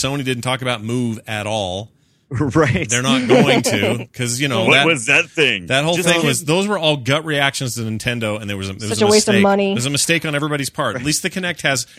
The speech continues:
Speaker 1: the Kinect, to its credit, has this extended usability, and from a, from a kind of natural next step technology idea, this seems like the,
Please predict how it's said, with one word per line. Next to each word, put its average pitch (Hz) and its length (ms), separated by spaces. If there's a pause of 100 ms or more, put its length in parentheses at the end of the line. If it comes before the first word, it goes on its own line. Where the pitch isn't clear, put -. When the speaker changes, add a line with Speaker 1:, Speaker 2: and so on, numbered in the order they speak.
Speaker 1:
the 175 80
Kinect, 202 420
to 156 140
its 143 100
credit, 170 260
has 127 200
this 120 220 (220)
extended 143 520
usability, 110 680
and 98 300 (300)
from 120 180
a, 104 200
from 110 200
a 98 100
kind 110 220
of 90 80
natural 107 580
next 101 280
step - 320
technology 107 520
idea, 107 380
this 143 260
seems 139 220
like 113 160
the, 90 120